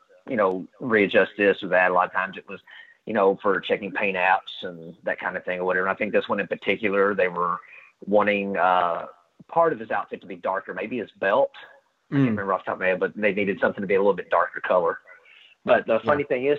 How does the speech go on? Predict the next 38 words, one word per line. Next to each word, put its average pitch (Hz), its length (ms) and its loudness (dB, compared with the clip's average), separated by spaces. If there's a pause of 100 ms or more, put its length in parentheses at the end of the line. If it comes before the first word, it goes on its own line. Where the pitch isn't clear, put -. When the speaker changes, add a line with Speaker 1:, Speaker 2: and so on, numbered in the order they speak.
Speaker 1:
to 127 60 -8
me, 131 360 -2
looking 123 400 0
at 107 140 2
it, 107 200 0
uh, 98 460 -2 (640)
the, 98 220 -2 (300)
the 131 100 0
hair 135 360 6
and 127 100 -2
the 101 60 -4
beard 135 340 4
actually 110 300 -4
seem 110 180 -10
darker 104 340 -2
than 101 200 -10
most 98 200 -4
of - 60 -20
the - 60 -20
production 87 420 -4
figures, 78 420 -6
so 82 300 2
I'm 90 140 2
Speaker 2:
Yeah. 127 60 4
Speaker 1:
not 135 280 2
sure. 87 300 -2 (1080)
Yeah, 85 340 -2
I 117 60 -8
mean, 104 180 0
it 104 60 2
looks 110 180 0
like 104 120 2
it's - 100 -10
a, 90 200 -4 (240)
almost 120 280 -2
a - 20 -6
dark 95 340 0
gray, 95 460 0